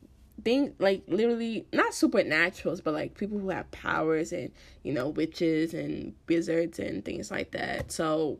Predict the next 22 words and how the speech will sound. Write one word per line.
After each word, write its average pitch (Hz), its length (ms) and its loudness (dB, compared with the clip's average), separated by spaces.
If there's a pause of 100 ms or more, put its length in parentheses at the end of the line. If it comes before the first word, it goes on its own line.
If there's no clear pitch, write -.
Once 214 220 0
Upon 277 200 -2
a 233 80 -4
Time 175 320 0
is 165 140 -2
really, 165 220 0
really 151 180 -4
good, - 400 -6
period. - 480 -6 (1800)
What 202 340 2
else 190 200 4
have 170 240 -2
been 156 200 -4
going 156 320 -4 (100)
on? 156 580 -4
Oh, 220 400 10
in 226 100 4
terms 277 260 0
of 233 180 -2
podcasting. 214 800 -2
So, 170 140 0
yeah. 160 240 2